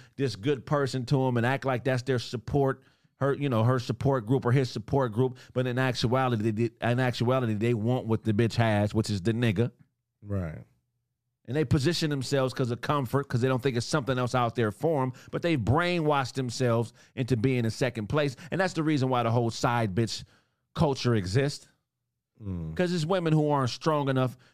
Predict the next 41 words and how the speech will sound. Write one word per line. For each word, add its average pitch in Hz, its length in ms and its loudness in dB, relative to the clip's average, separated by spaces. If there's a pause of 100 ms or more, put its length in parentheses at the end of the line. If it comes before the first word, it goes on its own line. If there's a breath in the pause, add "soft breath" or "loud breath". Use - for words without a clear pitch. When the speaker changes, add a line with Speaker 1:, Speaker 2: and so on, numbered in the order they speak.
(100)
Speaker 1:
to 151 100 0
get 139 160 2
out 127 200 2
there 131 200 2
and 107 100 0
grow 131 160 4
with 120 160 0
the 113 80 -2
man 123 300 0
on 117 100 0
their 117 140 2
own. 123 300 2
So 123 100 0
they 113 80 2
look 131 180 0
for 123 240 0
a 104 40 0
man 123 500 0 (340 soft breath)
that 107 80 -2
has 120 220 2
a 104 40 4
woman 120 320 0
that's 104 220 -2
already 123 320 2
done 120 240 0
all 117 140 2
the 104 100 0
work 127 320 0
that 107 140 -4
they 127 120 2
don't 120 220 2
wanna 117 220 2
do 127 320 2
and 113 60 0
aren't 117 200 -2
strong 120 320 -2
enough 117 160 -2
to 117 80 -2
do 123 160 2
themselves. 123 800 -2 (720)
Speaker 2:
Yeah, 139 360 4